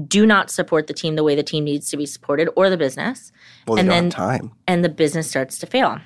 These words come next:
Speaker 1: And that's usually when they start coaching and we're like, "Well, yeah, your business is failing. You're not leading it. You're not
Speaker 2: Yeah.
Speaker 1: running it. You're
Speaker 2: And then we start
Speaker 1: hoping for the best."
Speaker 2: Then we start blaming our teams. That's
Speaker 1: Start blaming
Speaker 2: where
Speaker 1: our
Speaker 2: that goes.
Speaker 1: teams. Toxic situations happen. Teams leave. You have a walkout.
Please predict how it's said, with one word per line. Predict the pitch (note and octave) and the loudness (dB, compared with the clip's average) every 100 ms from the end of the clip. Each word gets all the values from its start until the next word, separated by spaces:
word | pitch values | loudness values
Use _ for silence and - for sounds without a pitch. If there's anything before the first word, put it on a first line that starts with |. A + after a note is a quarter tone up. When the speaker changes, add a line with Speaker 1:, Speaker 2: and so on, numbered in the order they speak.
| _ F#3 | _ 0
Speaker 1:
And | F#3+ | 2
that's | F#3 | 2
usually | G3 G#3+ | 4 4
when | G3+ F#3 | 4 2
they | F3 | 0
start | F3 D#3 | 0 0
coaching | F3 D#3 C#3+ C#3+ | 2 0 0 -2
and | D3+ | 0
we're | D3 | 2
like, | C#3+ C#3 _ _ _ _ _ | 2 0 _ _ _ _ _
"Well, | F#3 | 0
yeah, | G#3 C4+ A#4 | 4 4 4
your | G3+ | 2
business | F#3 G3 - | 0 -2 -4
is | |
failing. | - F3+ C4 C#4 | 0 2 4 2
You're | A#3+ | 4
not | C#4 C4+ - _ _ - | 2 0 -6 _ _ -2
leading | A#3 C5+ F3+ D3 | 0 2 0 -2
it. | C#2+ - _ _ | -8 -10 _ _
You're | G3+ | 2
not | A#3+ | 4
Speaker 2:
Yeah. | B3+ | 4
Speaker 1:
running | D4 D4+ D#3 | 2 0 -4
it. | B2+ - | -6 -8
You're | - F#3 G3 F#3+ F#3 _ - | -4 0 2 2 -2 _ -2
Speaker 2:
And | B2 | 2
then | B2 | 4
we | A#2+ | 4
start | A2+ D3+ | 4 2
Speaker 1:
hoping | C#4 C4+ C4+ | 2 2 0
for | B3+ | 0
the | A#3 | 2
best." | G#3+ G#3+ D#3 - | 2 2 0 0
Speaker 2:
Then | A2 | 0
we | G#2+ | 2
start | G#2 | 2
blaming | F#2+ F#2 F2+ | 2 2 2
our | E2 | 0
teams. | - A1+ - - - _ _ _ _ - | -4 -8 -8 -12 -14 _ _ _ _ 2
That's | G2 - | 2 2
Speaker 1:
Start | F3+ | 0
blaming | F3+ F3+ | 2 2
Speaker 2:
where | |
Speaker 1:
our | F3 | 2
Speaker 2:
that | - | 0
goes. | D4 | 0
Speaker 1:
teams. | D4 D4 - | 2 0 0
Toxic | - G3 - E3+ | 2 2 2 -4
situations | - D#3 F#3 B3 C4 A#3+ | -4 2 4 4 2 2
happen. | B3 A#3+ A#3 A3+ | 0 2 0 0
Teams | F3 D#3 D3 | 0 -2 2
leave. | F#3 A#3 A3+ A#3 F#3+ | 2 4 4 4 4
You | E3 | 2
have | C#3+ | 4
a | |
walkout. | D3+ G3 G3+ - G#3 G3 G3 G3 | 2 4 2 2 2 2 2 -2